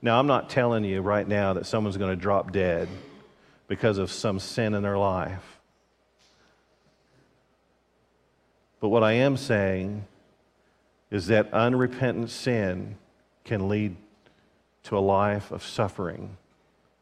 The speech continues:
and destruction. Not by me, but serious.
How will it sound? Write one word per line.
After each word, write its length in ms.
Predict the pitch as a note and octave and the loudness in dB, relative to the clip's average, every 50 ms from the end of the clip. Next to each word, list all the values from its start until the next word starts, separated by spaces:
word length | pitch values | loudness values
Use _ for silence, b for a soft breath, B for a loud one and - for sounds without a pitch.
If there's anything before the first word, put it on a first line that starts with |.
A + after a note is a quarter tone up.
| _ - | _ -6
and 140 | F#2+ F#2+ F2 | -6 -4 -4
destruction. 680 | F2+ - - - - F2 D2+ - - - - - F2+ F2+ - _ _ _ _ _ _ B B B B B B B B B B B B B B B _ _ _ - - _ _ _ _ _ _ _ _ - | -4 -6 -6 -4 -4 -6 -6 -6 -12 -14 -14 -14 -16 -18 -20 _ _ _ _ _ _ B B B B B B B B B B B B B B B _ _ _ -20 -20 _ _ _ _ _ _ _ _ 4
Not 160 | A#2+ C3+ C#3 | 4 6 8
by 120 | C#3+ C3 | 8 6
me, 400 | B2+ C#3 D3 C3+ A2+ G#2+ A2 A2+ - - - - _ _ _ _ _ _ _ _ _ _ _ _ _ _ _ _ _ _ _ _ _ _ _ _ _ _ _ _ _ _ _ _ _ _ _ _ _ _ _ _ _ _ _ _ _ _ _ - | 6 6 4 4 2 0 -2 -6 -8 -12 -20 -20 _ _ _ _ _ _ _ _ _ _ _ _ _ _ _ _ _ _ _ _ _ _ _ _ _ _ _ _ _ _ _ _ _ _ _ _ _ _ _ _ _ _ _ _ _ _ _ -4
but 140 | A#2+ G#2 - | -4 -4 -4
serious. 800 | - - C3+ C3 B2 A#2 F#2 E2 F2 G2 F#2+ - - - - | -2 0 2 2 2 2 2 0 -2 -6 -10 -12 -14 -16 -16